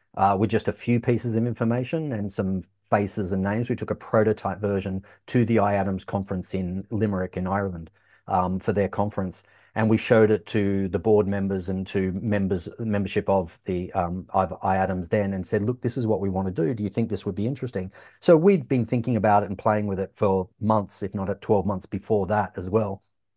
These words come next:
So this has been a long, it's been a long journey. It's, there's been a lot of time and a lot of money that's sort of gone into sort of building it to this stage. And, you know, like I said, it's a stage one build.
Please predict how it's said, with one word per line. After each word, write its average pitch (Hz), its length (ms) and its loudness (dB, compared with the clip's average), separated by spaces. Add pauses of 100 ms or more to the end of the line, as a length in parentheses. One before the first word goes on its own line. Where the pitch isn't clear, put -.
(640)
So 143 160 6
this 156 160 4
has 190 80 2
been 202 160 6
a 151 80 8
long, 117 520 4 (440)
it's 120 180 -4
been 160 160 6
a 165 60 2
long 113 320 0
journey. 101 340 -2
It's, 95 140 -8
there's 110 320 2
been 113 180 4
a 110 60 2
lot 120 240 4
of 104 80 2
time 107 260 0
and 101 100 -4
a 95 40 -4
lot 101 160 0
of 95 60 -2
money 98 340 -2 (400)
that's 104 220 2
sort 110 180 0
of 92 120 0
gone 107 220 4
into 98 540 -2
sort 107 160 -2
of 87 80 -4
building 107 340 2
it 92 140 -8
to - 100 -4
this 92 360 -6 (600)
stage. 104 640 2
And, 101 340 -2
you 127 140 -2
know, 101 180 -2 (280)
like 117 180 6
I - 20 4
said, 110 240 4
it's 104 160 -2
a 98 40 -4
stage 104 400 0
one 104 320 0
build. 90 360 -4